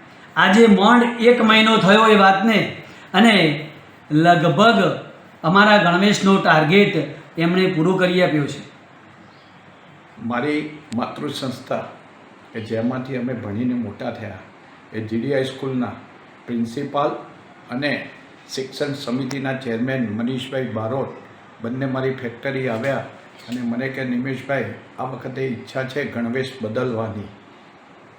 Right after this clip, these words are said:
Speaker 2: સાહેબજીને કીધું કે, "સાહેબ, હું તમારો ટાર્ગેટ પૂરો કરવામાં હું તમને મદદ કરીશ." અને મેં મારું Facebook,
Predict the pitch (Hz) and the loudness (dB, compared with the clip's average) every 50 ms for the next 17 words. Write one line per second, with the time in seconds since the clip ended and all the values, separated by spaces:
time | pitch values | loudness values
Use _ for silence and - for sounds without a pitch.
0 | - - - - - 139 143 147 135 131 131 139 127 127 127 127 131 - 135 143 | -20 -20 -20 -14 -8 -6 -4 -4 -4 -4 -6 -6 -6 -6 -8 -8 -10 -12 -10 -8
1 | 156 143 117 104 - - - - - 127 117 120 120 113 113 - 127 127 131 127 | -6 -6 -6 -8 -10 -14 -16 -14 -10 -8 -8 -8 -8 -10 -10 -8 -6 -6 -6 -6
2 | - - - - - - - - 113 135 120 123 120 131 131 135 139 - - 123 | -10 -14 -20 -20 -20 -20 -20 -16 -14 -12 -8 -6 -4 -4 -2 -4 -4 -4 -6 -8
3 | 123 117 - 139 131 131 - - 131 127 127 123 123 - - - - - - - | -8 -6 -6 -8 -8 -8 -10 -10 -10 -8 -8 -8 -10 -12 -18 -20 -20 -20 -20 -20
4 | - - - 110 107 113 123 123 127 127 120 117 120 120 113 - 117 120 123 117 | -16 -12 -8 -8 -6 -6 -6 -4 -6 -6 -6 -6 -6 -8 -8 -8 -6 -6 -6 -4
5 | 107 110 110 120 139 139 - - - 131 107 101 104 101 - - - - - - | -6 -6 -6 -6 -6 -6 -8 -8 -8 -6 -6 -6 -8 -10 -12 -16 -18 -20 -20 -20
6 | - - - - - - - - - 110 113 120 135 131 120 107 101 101 - - | -20 -20 -20 -20 -20 -20 -20 -20 -10 -6 -4 -4 -2 -4 -4 -6 -8 -10 -14 -16
7 | - - - - 92 95 95 98 120 139 147 143 131 110 - - - - - - | -20 -20 -20 -20 -18 -14 -10 -6 -4 -4 -2 -2 -4 -4 -8 -10 -16 -18 -20 -20
8 | 110 107 104 107 110 113 117 117 123 135 127 123 - - 120 120 120 117 - - | -18 -14 -12 -10 -6 -4 -4 -4 -2 -4 -4 -6 -6 -8 -8 -8 -8 -10 -12 -10
9 | 156 156 165 - | -6 -6 -6 -6